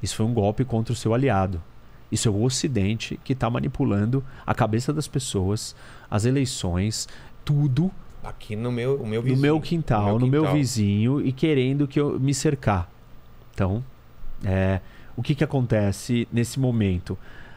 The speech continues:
Speaker 1: A, a Rússia começa a falar, "Não, isso daqui não vai dar certo." E aí, a retaliação do parlamento ucraniano é, "Vamos abolir o idioma russo da língua oficial da Ucrânia."
Speaker 2: O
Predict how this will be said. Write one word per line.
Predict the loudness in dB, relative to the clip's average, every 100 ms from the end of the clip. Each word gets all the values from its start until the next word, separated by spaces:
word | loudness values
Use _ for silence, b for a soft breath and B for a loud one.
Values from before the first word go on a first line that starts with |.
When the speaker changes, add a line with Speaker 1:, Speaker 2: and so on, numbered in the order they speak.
| -2
Speaker 1:
A, | 2 2 4 2 2 2 2 0 -4 -2
a | 0
Rússia | 2 0 2 0
começa | 0 0 0 0
a |
falar, | 0 2
"Não, | 2 2 2
isso | 0
daqui | -2 -2
não | 0
vai | 2
dar | 0
certo." | 2 0 0 -8 -18 -20 -20 -20 -20 B B B B B 0
E | 2
aí, | 4 4 2 -2 -10 -20 -20 -6 -2
a | 2
retaliação | 4 2 2 2 4 2 0 0 0 2
do | 2
parlamento | 2 2 4 2 2 2 2 0
ucraniano | 0 2 2 2 4 4
é, | 4 2 -2 -12 B B B B B
"Vamos | -6 0 2 2 2 2
abolir | 2 2 4 4 4 2
o | 2
idioma | 0 2 2 4 2
russo | 2 2 2 0 0
da | 2 2
língua | 2 2 2
oficial | 0 -2 -2 2 2
da | 2
Ucrânia." | 2 2 2 2
Speaker 2:
O | -2